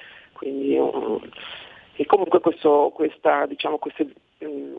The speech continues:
contatti sono proseguiti, chiaramente, diciamo così, mm, quando volevano loro, io, eh, sai, ero tutta entusiasta, quindi avrei voluto parlarci sempre, invece loro hanno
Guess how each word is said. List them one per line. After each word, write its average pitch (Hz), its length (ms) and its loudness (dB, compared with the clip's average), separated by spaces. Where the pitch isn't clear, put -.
contatti 147 540 0
sono 156 200 -4
proseguiti, 170 800 0
chiaramente, 147 840 0
diciamo 147 320 -4
così, 151 440 2
mm, 160 220 0
quando 147 260 2
volevano 156 440 2
loro, 156 460 2
io, 165 220 0
eh, 135 540 -2
sai, 151 140 -4
ero 143 100 -4
tutta 151 240 -6
entusiasta, 151 680 0
quindi 147 220 -8
avrei 151 180 0
voluto 147 260 -2
parlarci 147 520 -2
sempre, 156 640 2
invece 160 520 4
loro 151 240 4
hanno 190 220 6